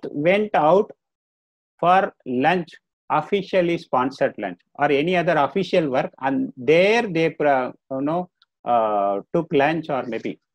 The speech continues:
here I mentioned as a lunch, maybe they went out, they have not went out officially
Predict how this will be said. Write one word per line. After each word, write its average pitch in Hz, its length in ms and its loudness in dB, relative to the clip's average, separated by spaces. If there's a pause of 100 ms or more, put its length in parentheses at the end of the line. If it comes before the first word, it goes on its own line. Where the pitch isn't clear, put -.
(120)
here 143 280 -2
I 135 200 2
mentioned 151 420 -4
as 143 140 -4
a 135 40 -8
lunch, 113 280 -6
maybe 135 320 -8 (320)
they 175 100 2
went 180 320 0
out, 202 220 0 (120)
they 123 140 -4
have 135 140 2
not 180 280 2
went 160 240 -2
out 160 200 0
officially 131 560 -6